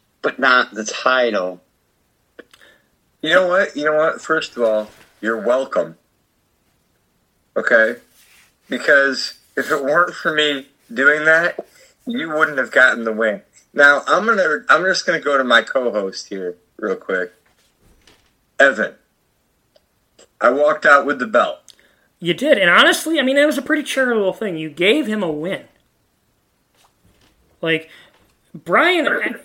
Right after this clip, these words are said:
Speaker 3: I gotta say, my, my recent run,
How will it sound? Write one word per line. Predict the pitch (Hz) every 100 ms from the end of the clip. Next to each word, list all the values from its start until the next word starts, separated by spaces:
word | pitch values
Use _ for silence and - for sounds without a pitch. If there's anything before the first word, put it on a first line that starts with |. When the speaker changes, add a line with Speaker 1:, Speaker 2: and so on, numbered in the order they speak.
| -
Speaker 3:
I | 202
gotta | 214 311 349
say, | - 311 330
my, | 220 185 185
my | 185
recent | 180 170 220 294 - 254 220 - _ _ _ _
run, | - 175 180 285 339 185